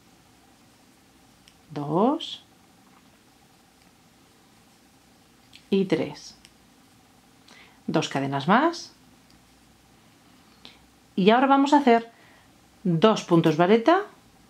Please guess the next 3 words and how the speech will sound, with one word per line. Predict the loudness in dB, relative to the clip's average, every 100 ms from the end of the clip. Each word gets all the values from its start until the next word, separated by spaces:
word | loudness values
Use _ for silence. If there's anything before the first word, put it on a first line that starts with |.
| _ _ _ _ _
uno | 2 4 6 4 -2 -14 -20 -20 _ _ _ _ _ _ _ _ _ _ _ _ -20 _ _ _ _ _ _ _ -20 -20 _ _ 0
y | 2
dos. | 4 2 -2 -14 -20